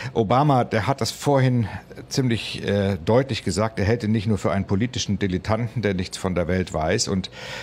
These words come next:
auch nichts dazulernen möchte, sondern er hält ihn einfach nur für einen Selbstdarsteller. Ähm, und Barack Obama, das hat mich gewundert, hat ganz offen von Risiken gesprochen, die ein Donald Trump im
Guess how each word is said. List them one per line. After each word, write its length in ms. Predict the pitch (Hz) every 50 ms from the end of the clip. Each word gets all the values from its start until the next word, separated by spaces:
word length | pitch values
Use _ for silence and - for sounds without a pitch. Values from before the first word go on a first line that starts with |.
| - - -
auch 140 | 95 90
nichts 200 | 98 101 92 -
dazulernen 600 | - 90 - - - 110 107 104 104 98 98 98
möchte, 280 | 95 95 92 - - 92
sondern 300 | 85 87 87 90 87 55
er 80 | - 82
hält 220 | 92 98 92 -
ihn 100 | 85 -
einfach 320 | - 90 90 - 90 -
nur 220 | 95 87 87 85 - - - - - - - -
für 220 | - - - -
einen 320 | 98 95 92 92 90 85 - -
Selbstdarsteller. 1080 | - 82 - 101 117 143 143 - - - 67 67 - - - 76 76 80 95 101 107 - - - - - - - - - -
Ähm, 500 | 90 104 101 101 92 95 95 95 92 - - -
und 400 | 113 113 110 98 - - - - - - - - - -
Barack 300 | - 120 127 127 120 95
Obama, 260 | 101 95 110 120 127
das 160 | 98 98 - 127
hat 100 | 120 -
mich 140 | 104 -
gewundert, 460 | - 110 110 123 117 107 101 98 - -
hat 240 | - 110 - -
ganz 180 | - 120 131 131
offen 240 | - 117 - - 107
von 220 | - 113 101 98
Risiken 420 | 92 107 117 127 120 120 95 104 98
gesprochen, 540 | 87 85 - - 92 90 85 - 90 85 -
die 140 | 92 - -
ein 180 | 90 90 90 82
Donald 280 | 95 90 90 90 87
Trump 420 | - - 90 87 90 90 - - -
im 260 | 92 87 87 85